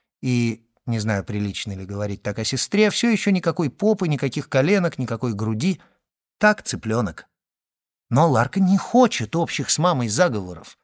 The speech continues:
Мамина любовь заставляет ее считать себя маленькой. Ларка не с мамой, она против всех.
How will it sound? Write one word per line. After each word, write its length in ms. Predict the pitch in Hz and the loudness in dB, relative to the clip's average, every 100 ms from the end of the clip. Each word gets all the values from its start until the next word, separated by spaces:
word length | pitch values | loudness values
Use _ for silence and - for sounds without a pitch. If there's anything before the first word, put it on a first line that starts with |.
| _ _ _ _ | _ _ _ _
Мамина 340 | 123 202 208 185 | 2 4 6 4
любовь 500 | 151 147 156 262 147 | 2 2 4 4 4
заставляет 760 | 135 143 - 135 196 240 214 | 0 0 0 2 4 4 2
ее 220 | 170 117 90 - - - | -2 -4 -6 -16 -20 -12
считать 420 | - 143 202 226 | -8 -2 0 2
себя 200 | 202 202 | 4 4
маленькой. 720 | 190 233 170 98 - 85 - _ _ _ _ _ | 6 6 6 0 -8 -16 -18 _ _ _ _ _
Ларка 420 | 101 120 208 - 214 | 2 6 6 6 2
не 160 | 202 | 4
с 160 | 208 - | 2 2
мамой, 560 | 202 214 131 90 - _ _ _ | 4 6 4 -2 -8 _ _ _
она 440 | 123 127 123 180 - _ - | 2 4 4 2 0 _ -6
против 500 | 127 110 101 - 151 | -2 0 -2 -4 -8
всех. 500 | - - 160 - | -4 -2 -2 -6